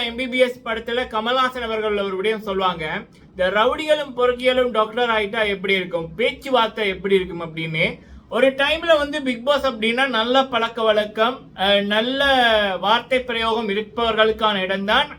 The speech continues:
அந்த வீட்ல இருக்கலாம். மீதி நபர்கள் ஒரு கெட்ட வார்த்தை பேசினாலே வெளியில போயிடணும் அப்படின்றதான் இருந்துச்சு. ஆனா இப்ப எல்லாமே வந்து பிக் பாஸ் அண்ணா பஜாரிகள், சொர்ணாக்கா, ஆபாச ராணிகள். So, இப்ப இவங்களுக்கான இடமா தான் இருக்குமா அப்படின்ற மாதிரி தான் இருக்கு.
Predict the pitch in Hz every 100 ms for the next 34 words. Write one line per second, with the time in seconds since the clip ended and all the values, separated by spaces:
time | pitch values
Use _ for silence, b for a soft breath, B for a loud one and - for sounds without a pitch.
0 | - 190 220 208 233 233 220 214 214 285
1 | 285 269 269 262 226 233 233 285 277 233
2 | 220 220 220 247 262 254 240 226 233 254
3 | 247 233 240 233 - 220 226 226 214 202
4 | 214 208 196 247 208 240 240 185 196 226
5 | - B B B B B 262 294 294 269
6 | 233 226 240 - 330 320 320 311 285 262
7 | 254 226 240 277 269 262 269 233 208 214
8 | 247 254 240 233 233 214 220 240 240 226
9 | 226 226 185 214 226 247 247 226 220 220
10 | 226 226 B B - 294 294 277 262 302
11 | 320 330 311 294 294 277 254 254 247 247
12 | 262 247 226 240 233 208 220 226 214 208
13 | 214 254 214 208 240